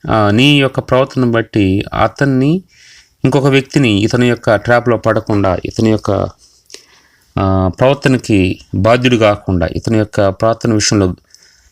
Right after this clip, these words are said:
అతను హర్ట్ కాకుండా, గాయప-, గాయపడకుండా, ఆ, ఉండే విధంగా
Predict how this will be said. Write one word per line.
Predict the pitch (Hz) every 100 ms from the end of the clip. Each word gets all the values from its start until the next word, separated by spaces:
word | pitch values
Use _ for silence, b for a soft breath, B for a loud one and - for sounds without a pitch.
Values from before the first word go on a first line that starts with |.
| _
అతను | 101 - 104 95 95 98 92
హర్ట్ | 123 123
కాకుండా, | 135 113 - 85 82 - B B - 98
గాయప-, | 113 135 135 - 113 - 95 113
గాయపడకుండా, | 127 127 110 101 92 85 104 156 b b b b b b _ -
ఆ, | 104 104
ఉండే | 113 117
విధంగా | 120 113 123 135 123 101